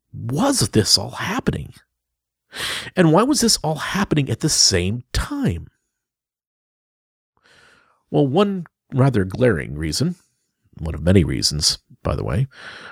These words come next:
was that all of our systems were about to be changed.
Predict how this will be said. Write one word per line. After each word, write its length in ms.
was 220
that 180
all 220
of 100
our 160
systems 640
were 160
about 320
to 80
be 120
changed. 560